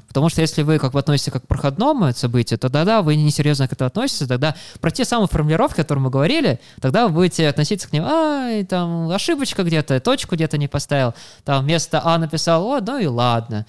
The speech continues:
А это очень сильно влияет на восприятие. Очень много, а, работ, именно комментариев, ну, при, когда презентация, очень много комментариев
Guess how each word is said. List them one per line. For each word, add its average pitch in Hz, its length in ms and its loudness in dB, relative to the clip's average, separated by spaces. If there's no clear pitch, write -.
А 139 100 0
это 190 140 -2
очень 185 240 -2
сильно 165 280 0
влияет 135 300 0
на 131 60 -6
восприятие. 135 500 -2
Очень 160 260 0
много, 131 500 2
а, 123 240 2
работ, 135 580 0
именно 139 320 2
комментариев, 143 840 2
ну, 123 160 -2
при, 123 180 -8
когда 117 200 0
презентация, 147 540 0
очень 143 240 -4
много 139 120 0
комментариев 131 460 0